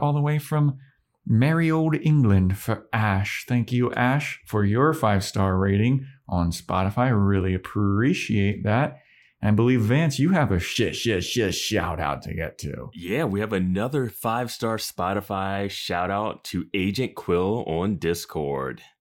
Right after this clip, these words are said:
Speaker 2: And also, Beck Loves Boys Watching Buffy, also on Discord.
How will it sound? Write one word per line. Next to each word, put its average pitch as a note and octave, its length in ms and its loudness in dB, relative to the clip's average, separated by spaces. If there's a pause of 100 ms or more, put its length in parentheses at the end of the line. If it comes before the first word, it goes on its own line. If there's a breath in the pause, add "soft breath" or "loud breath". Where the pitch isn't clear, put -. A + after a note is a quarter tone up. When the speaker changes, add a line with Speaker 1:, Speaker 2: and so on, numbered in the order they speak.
(240)
Speaker 2:
And F2 140 -2
also, C3+ 340 0
Beck F#2 380 -2
Loves A2 320 -2
Boys G#2 380 0
Watching G#2 400 -4
Buffy, A#2+ 480 -4
also A2+ 420 -4
on B2+ 220 -4
Discord. E2 640 -4